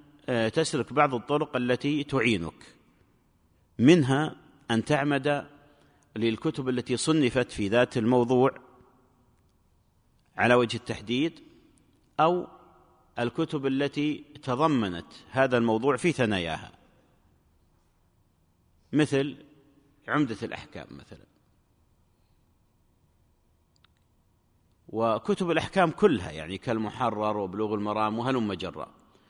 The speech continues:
فتأتي لأبواب المسح على الخفين وتنظر في هذه الأحاديث التي في هذا الكتاب، فالحديث الذي يعزى مثلا لمسند الإمام أحمد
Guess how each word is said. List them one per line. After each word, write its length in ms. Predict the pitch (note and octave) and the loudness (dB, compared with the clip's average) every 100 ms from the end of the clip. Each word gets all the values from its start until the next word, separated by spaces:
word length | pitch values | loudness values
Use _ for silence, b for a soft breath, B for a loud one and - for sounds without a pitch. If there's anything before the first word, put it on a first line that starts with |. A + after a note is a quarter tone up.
| b b b b | b b b b
فتأتي 840 | C#3+ C3 C3 F#3+ E3 E3 E3 D#3+ | 4 4 6 2 2 0 0 0
لأبواب 760 | A#2+ A#2+ B2 - A2 G2+ D3 C3 | 2 4 4 2 2 8 8 8
المسح 360 | B2+ C#3 - | 4 2 2
على 140 | A#2+ A#2+ | 0 0
الخفين 580 | - G#2 - A#2 D#3 - - - _ _ _ _ _ _ _ | -2 -2 2 2 2 -4 -16 -20 _ _ _ _ _ _ _
وتنظر 520 | - F3 G#3 F#3+ D#3+ - - _ _ _ _ _ _ _ _ | -6 -2 -2 -2 -6 -12 -20 _ _ _ _ _ _ _ _
في 200 | - A2+ | -4 -4
هذه 560 | A2+ C#3 B2 A#2+ A#2 A#2+ | 0 0 0 -4 -4 -6
الأحاديث 560 | - - A2 A#2+ C#3 | -6 -6 -6 -4 -4
التي 340 | A#2+ A#2 - G2 | -2 -4 -4 -6
في 180 | A2+ A#2+ | -4 -2
هذا 180 | B2+ | -2
الكتاب، 480 | G#2 - - A2+ D#3+ - - _ b b b b b _ | -4 -8 -4 -2 -2 -4 -20 _ b b b b b _
فالحديث 720 | C3 A#2+ B2+ - C#3 F#3+ D#3 | 2 2 2 2 0 0 2
الذي 400 | D#3 D#3 C#3 A#2+ | 4 4 4 4
يعزى 340 | C#3+ C#3+ C3 | 4 4 4
مثلا 300 | A2+ B2 C3+ | 4 2 2
لمسند 540 | C3+ A#2+ A2 C3 B2+ A#2 | 2 0 0 0 0 2
الإمام 360 | A2+ A2+ G#2 | 0 0 0
أحمد 360 | G2 D2 D#3+ | -2 -2 -2